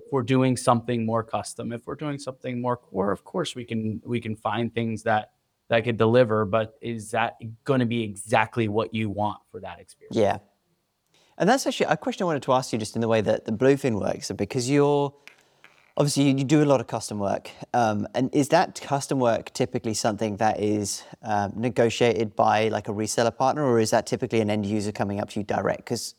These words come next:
Speaker 2: my assumption would be more of that is customer direct for the custom content, but I really don't know.
Speaker 1: Generally, it's the,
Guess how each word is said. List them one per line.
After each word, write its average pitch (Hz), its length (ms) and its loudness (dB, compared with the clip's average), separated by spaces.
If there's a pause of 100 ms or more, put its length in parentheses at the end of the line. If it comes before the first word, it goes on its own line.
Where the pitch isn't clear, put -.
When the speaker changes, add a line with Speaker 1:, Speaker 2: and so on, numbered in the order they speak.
(260)
Speaker 2:
my 120 200 4
assumption 185 480 0
would 117 100 -2
be 120 120 2
more 113 280 2
of 101 100 0
that 107 220 2
is 107 80 -6
customer 110 400 -6
direct 104 640 2 (100)
for - 180 -2
the 113 120 0
custom 151 420 -4
content, 160 480 -2
but - 100 0
I 117 40 0
really 127 240 0
don't 113 160 0
know. - 200 -4 (400)
Speaker 1:
Generally, 143 440 6
it's - 140 -6
the, 117 140 2